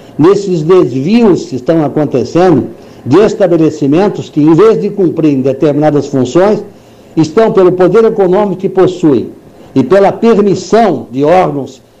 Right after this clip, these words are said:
que, naturalmente, por interesse político e outros mais permite, que, de repente, nós possamos simplesmente desrespeitar e esquecer o que é necessário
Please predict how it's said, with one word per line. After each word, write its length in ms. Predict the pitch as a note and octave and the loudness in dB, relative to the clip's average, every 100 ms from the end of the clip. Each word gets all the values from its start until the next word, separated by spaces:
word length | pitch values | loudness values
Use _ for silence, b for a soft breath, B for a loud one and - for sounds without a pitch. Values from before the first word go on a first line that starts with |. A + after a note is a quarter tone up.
| b | b
que, 100 | D#3+ | -2
naturalmente, 680 | F3 - F#3 D#3 E3+ G3+ F#3 | 0 0 2 2 2 0 -4
por 180 | E3 F3 | 0 2
interesse 520 | F#3 C#3+ F3 G#3 F#3+ | 2 2 2 0 -2
político 560 | F#3 F3+ G3 G3 - D3 | -2 0 2 0 0 2
e 20 | |
outros 380 | D#3+ D3+ C#3+ B2 | 2 2 -2 -2
mais 260 | C#3 C3 | -4 -4
permite, 560 | - D3+ D3 G#3+ A3+ - B B B B B | 0 0 2 2 -2 -10 B B B B B
que, 120 | F#3+ | 2
de 180 | E3 G#3 | 4 4
repente, 560 | G3 - D3 D3+ - - _ _ | 2 0 -4 -4 -10 -20 _ _
nós 240 | D3 D#3+ D#3+ | -4 -4 -2
possamos 560 | E3 C#3+ - D#3+ D#3 | -2 -2 2 2 2
simplesmente 680 | - F#3+ F3 D#3 A#2 C3 C#3 | 0 0 0 0 0 0 -2
desrespeitar 1120 | C#3 D3 C#3 E3+ - D3+ A2+ C#3+ D#3+ E3+ - - - - - - - - - - - | 0 0 2 0 0 0 0 0 0 -2 -6 -20 -20 -20 -20 -20 -20 -20 -20 -8 0
e 280 | D#4+ - F3+ | 2 2 2
esquecer 720 | G#3 - F#3+ C3 - D3+ D#3 - - - - - - - - | 0 0 -4 -4 -4 -4 -4 -8 -20 -20 -20 -20 -20 -8 -4
o 120 | C#3+ | -2
que 180 | D3 D#3 | 0 2
é 40 | |
necessário 800 | D#3 D3 D3 A#2 - C#3 C#3+ | 2 0 -2 -2 0 0 0